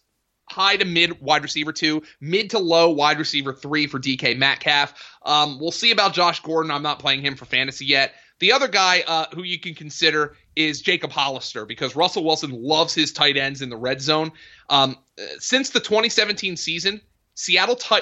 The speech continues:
tight ends have scored thirty-three percent of Russell Wilson's ninety-two touchdown passes.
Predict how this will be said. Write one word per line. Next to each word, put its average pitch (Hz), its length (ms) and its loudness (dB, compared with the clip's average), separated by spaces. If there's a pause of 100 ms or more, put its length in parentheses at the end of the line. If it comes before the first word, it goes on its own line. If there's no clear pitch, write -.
(120)
tight 190 220 0
ends 165 200 -4
have 151 100 -6
scored 170 340 -6
thirty-three 196 760 -2
percent 165 420 -2
of 131 100 -6
Russell 147 300 -2
Wilson's 135 480 -6
ninety-two 131 460 -2
touchdown 110 380 -6
passes. - 440 -10